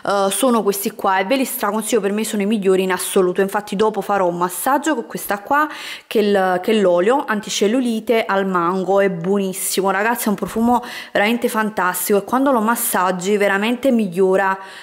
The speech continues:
eh, proprio la pelle, toglie i buchetti, anticellulite e rassodante, lo metto su tutto il corpo. Poi questa qua che è la crema ice, quindi effetto freddo, è ottima proprio per tonificare anche contro le gambe gonfie, super rassodante, anticellulite.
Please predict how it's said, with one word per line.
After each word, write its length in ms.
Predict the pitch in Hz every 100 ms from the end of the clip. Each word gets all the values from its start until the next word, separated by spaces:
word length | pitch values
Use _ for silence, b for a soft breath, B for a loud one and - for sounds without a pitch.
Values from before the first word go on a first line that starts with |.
| B
eh, 260 | 185 190 185
proprio 220 | 202 196
la 140 | 214 202
pelle, 280 | 196 190
toglie 240 | 196 196 196
i 20 |
buchetti, 680 | 185 196 202 190 190 - 202
anticellulite 640 | 185 - - 202 254 254
e 20 |
rassodante, 720 | 214 190 - 202 196 175 185 196
lo 60 |
metto 240 | 190 190 196
su 140 | -
tutto 220 | 214 214
il 120 | 190
corpo. 540 | - 175 175 - 339 440 B B B B
Poi 280 | - 277 196
questa 360 | 196 311 - 427
qua 280 | - 262 262
che 100 | 233
è 20 |
la 160 | 208
crema 400 | 202 220 233 240 208 196 196
ice, 340 | 202 - -
quindi 220 | 220 208 196
effetto 400 | 196 202 - 214
freddo, 600 | - 196 190 185 214 -
è 140 | 196
ottima 600 | 190 190 - 220 220 220 B B B
proprio 240 | - 190 190
per 160 | 208
tonificare 720 | - 208 196 - 208 190 190 190
anche 300 | 190 196 214
contro 300 | 202 - 208
le 200 | 202 196
gambe 320 | 196 190 202
gonfie, 880 | 190 190 190 196 - 214 196 196 196
super 420 | - - 214 233
rassodante, 720 | 220 208 - 202 196 196 202
anticellulite. 920 | 196 180 - 190 190 180 175 254 320